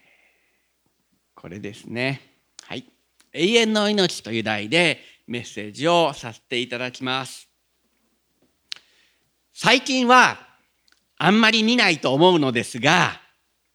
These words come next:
アメリカに来たばかりの頃、いろんな家の庭にこんなサインが立ててあるのを見ました。ね。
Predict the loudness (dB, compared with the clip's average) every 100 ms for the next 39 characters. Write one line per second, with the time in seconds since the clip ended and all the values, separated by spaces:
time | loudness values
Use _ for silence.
0 | _ _ -20 _ _ _ _ _ 2 4
1 | 4 2 2 2 0 2 2 4 2 2
2 | 2 0 0 _ _ _ _ _ _ -20
3 | _ _ _ _ _ _ _ -2 2 4
4 | 2 2 2 2 4 2 4 4 4 2
5 | 2 2 2 2 0 -4 -14 _ _ -2
6 | 0 2 0 -2 0 0 0 -2 -12 _
7 | _ _ _ _ _ _ _ 0 0 0
8 | -8 _ -6 -2 -2 0 0 0 0 2
9 | 4 4 2 -2 -2 -4 -6 -12 -16 _
10 | _ _ _ _ -20 _ _ _ _ -6
11 | -6